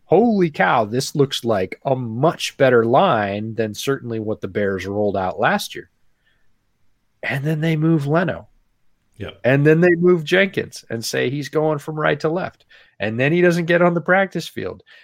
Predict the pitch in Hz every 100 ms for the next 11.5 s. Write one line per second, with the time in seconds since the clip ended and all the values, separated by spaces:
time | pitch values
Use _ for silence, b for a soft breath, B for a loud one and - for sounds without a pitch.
0 | b 117 139 170 190 202 _ _ 156 147
1 | 202 190 208 214 196 180 - 202 208 -
2 | 190 214 208 196 170 240 156 90 _ 127
3 | 107 - 220 262 214 127 110 123 214 214
4 | 113 - 120 110 101 95 b b b b
5 | _ - 117 113 - 160 311 113 101 -
6 | 104 80 - - b b b b _ -
7 | 208 131 120 - 190 202 202 180 175 156
8 | 143 - 143 156 147 131 139 107 95 104
9 | 104 127 107 - 107 - 175 180 160 160
10 | 131 117 147 139 113 117 175 220 120 101
11 | 82 - 90 90 -